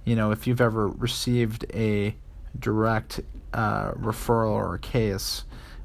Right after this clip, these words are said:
um, from one networking event. Usually it's, um, developing a relationship over time that is going to get you to where you need to go. So, all right, you have your daily action item. Um, don't forget to hit me up on social media.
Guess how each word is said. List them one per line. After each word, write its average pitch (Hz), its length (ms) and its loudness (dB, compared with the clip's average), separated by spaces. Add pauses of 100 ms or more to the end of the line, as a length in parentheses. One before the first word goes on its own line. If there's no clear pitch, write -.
um, 101 300 0
from 113 520 0
one 120 240 4
networking 101 500 0
event. 95 440 -4
Usually 131 640 4
it's, 107 600 -2 (420)
um, 107 380 2
developing 120 520 6
a 110 60 2
relationship 110 680 0
over 107 220 2
time 104 520 2
that 101 120 2
is 101 120 -2
going 104 180 0
to 104 60 0
get 101 360 -4
you 104 140 0
to - 140 -6
where 107 200 0
you 98 140 -2
need 92 220 -2
to 120 80 -8
go. 82 320 -2 (720)
So, - 380 2
all 131 160 4
right, 104 320 2
you 131 120 2
have 135 140 4
your 135 80 4
daily 123 340 6
action 110 320 0
item. 113 360 2 (500)
Um, 101 240 2
don't 131 180 4
forget 123 220 0
to 127 60 4
hit 127 100 6
me 120 100 4
up 120 120 2
on 113 100 4
social 113 340 2
media. 139 460 2